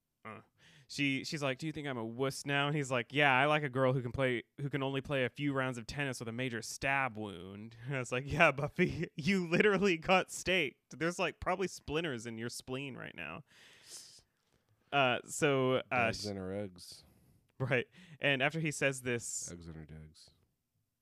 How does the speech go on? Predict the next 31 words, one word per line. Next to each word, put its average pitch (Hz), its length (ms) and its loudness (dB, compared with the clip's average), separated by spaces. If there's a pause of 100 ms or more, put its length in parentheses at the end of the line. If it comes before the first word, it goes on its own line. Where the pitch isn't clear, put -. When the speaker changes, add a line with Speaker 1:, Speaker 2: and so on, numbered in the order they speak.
(120)
Speaker 1:
Flies 104 260 -6
in 104 60 -10
her 104 100 -8
eyes. 113 440 -12
<laughs> - 60 -2 (1120)
After 175 240 4
he 165 120 2
says 160 240 -2
that, 139 200 0
she's 135 160 -10
like, 127 180 -4
"I 135 100 -4
thought 165 260 2
it 139 80 -2
wasn't 113 220 -4
that 139 180 -4
bad." 151 340 2
And 123 80 -6
he 127 60 -4
said, 110 300 -6
"No, 110 260 -2
I 117 80 -2
said 127 360 2
I've 226 160 2
seen 185 340 -2
worse." 196 640 0 (140)
Uh, 120 420 2
you, 143 280 -2 (100)
and 135 120 -6
she's 131 180 -8
like, 120 140 0